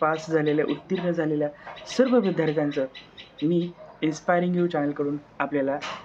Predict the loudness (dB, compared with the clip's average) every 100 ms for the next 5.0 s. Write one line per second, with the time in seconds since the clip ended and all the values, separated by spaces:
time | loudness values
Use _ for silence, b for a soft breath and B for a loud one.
0 | -4 -2 -2 -2 -4 -4 -6 -4 -4 -2
1 | 0 0 0 -2 -4 -8 -4 -4 -4 -6
2 | -6 -6 -6 -6 -8 -8 -10 -12 -16 -20
3 | -20 B B B B -2 2 4 6 4
4 | 4 4 4 4 0 -8 -2 2 2 0